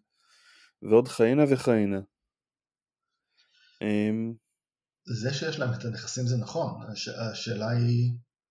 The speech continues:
Speaker 2: האם לא היה עדיף להתחיל כבר עכשיו להרכיב משהו שהוא נכון מבחינת ה-,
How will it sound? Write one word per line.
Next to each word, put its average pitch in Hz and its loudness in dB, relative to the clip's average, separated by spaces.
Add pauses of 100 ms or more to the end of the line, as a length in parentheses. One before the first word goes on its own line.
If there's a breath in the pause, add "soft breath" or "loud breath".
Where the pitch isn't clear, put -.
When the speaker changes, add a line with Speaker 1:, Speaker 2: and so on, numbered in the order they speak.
(600)
Speaker 2:
האם 123 2
לא 120 4
היה 110 -2
עדיף 110 -8 (440)
להתחיל 117 -6
כבר 117 -6
עכשיו 107 -2
להרכיב 113 -4
משהו - -6
שהוא 120 -4
נכון 113 -4
מבחינת 107 -6
ה-, 104 -8